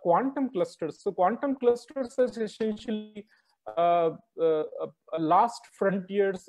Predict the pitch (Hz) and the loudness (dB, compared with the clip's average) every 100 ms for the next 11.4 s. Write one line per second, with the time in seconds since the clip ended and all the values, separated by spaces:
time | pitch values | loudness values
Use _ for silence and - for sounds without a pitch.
0 | - 156 156 151 _ - 151 147 143 143 | -2 0 0 -2 _ -4 0 2 0 -4
1 | 139 143 220 220 214 196 135 185 - _ | -10 -8 -2 -2 -2 -4 -4 -6 -12 _
2 | _ _ - 185 185 175 151 214 226 214 | _ _ -2 2 2 0 -2 -2 0 0
3 | 220 165 170 175 180 - 170 160 156 156 | 0 0 0 -6 -10 -10 -4 -2 -2 -4
4 | 180 - 170 180 143 120 175 254 196 160 | -8 -2 2 4 2 -2 4 4 2 -2
5 | 160 139 147 151 156 165 156 - 143 131 | -4 -6 -8 -6 -2 -2 -4 -6 -6 -6
6 | _ _ - 143 - 156 175 160 175 180 | _ _ -10 -8 -8 -8 -8 0 2 2
7 | 180 - _ - 160 160 151 - - _ | 0 -4 _ 0 4 6 4 2 -14 _
8 | _ - 165 160 202 208 240 254 233 - | _ -14 -8 2 2 4 4 6 6 4
9 | 170 165 165 _ _ _ - 247 254 - | 0 2 0 _ _ _ -4 -2 -2 -6
10 | - - 165 151 143 135 _ _ _ - | -12 -2 0 2 0 -2 _ _ _ 0
11 | 147 143 139 135 | 4 6 6 4